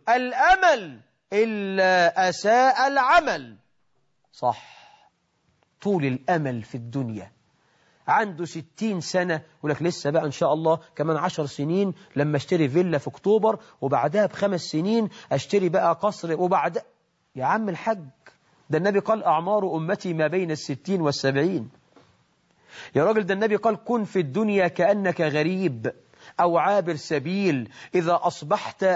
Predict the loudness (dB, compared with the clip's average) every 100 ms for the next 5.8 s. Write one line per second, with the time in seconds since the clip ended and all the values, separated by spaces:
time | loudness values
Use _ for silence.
0 | 0 -6 0 2 2 2 -2 -2 -2 0
1 | 0 -2 0 -2 0 2 2 0 -4 -2
2 | 0 2 2 2 2 -2 -2 0 0 0
3 | 0 0 -4 0 2 2 2 0 -4 -2
4 | -2 0 -2 -4 -2 0 2 4 2 0
5 | _ -2 2 4 2 2 2 0